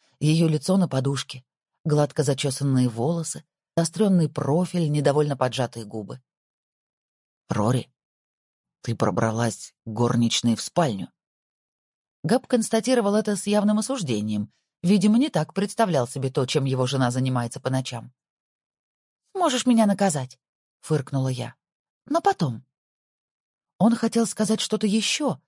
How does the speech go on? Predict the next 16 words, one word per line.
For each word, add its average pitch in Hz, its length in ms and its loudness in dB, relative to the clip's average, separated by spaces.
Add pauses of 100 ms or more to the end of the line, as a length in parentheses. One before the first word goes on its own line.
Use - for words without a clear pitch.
(380)
но 202 180 6
застыл, 190 540 2
проглотив 202 580 -2
слова. 175 420 -6 (880)
Потому 165 300 4
что 156 160 0
лицо 139 300 2
на 175 120 2
записи 147 460 -2
изменилось. 185 640 -2 (580)
Сквозь - 380 0
человеческие 165 640 0
черты 151 420 0
проступила 170 540 0
маска 143 360 -2
химеры. 143 600 -4